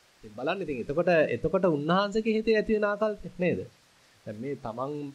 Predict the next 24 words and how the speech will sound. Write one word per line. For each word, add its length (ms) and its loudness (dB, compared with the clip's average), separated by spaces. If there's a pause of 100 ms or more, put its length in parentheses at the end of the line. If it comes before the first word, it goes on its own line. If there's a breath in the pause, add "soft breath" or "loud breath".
(120)
පැවිදි 440 0
වෙච්ච 460 -4 (580)
ශාස්ත්‍රූන් 720 0
වහන්සේ 640 2
තමන් 360 0
කෙරෙහි 320 2
අනුකම්පාවෙන් 840 2
මේ 160 -2
ගව් 280 2
ගානක් 380 2
දුර 200 4 (720 soft breath)
මේ 160 0
තරම් 280 2
නිහතමානීව 960 0
ඇවිල්ලා 680 4 (680)
තමන් 340 4
වෙනුවෙන් 380 2
බණක් 300 4
කියලා. 340 -4 (680)
බණ 280 0
කියද්දි 440 0
තමයි 340 2 (220)
තේරුම් 340 2
ගන්න 200 0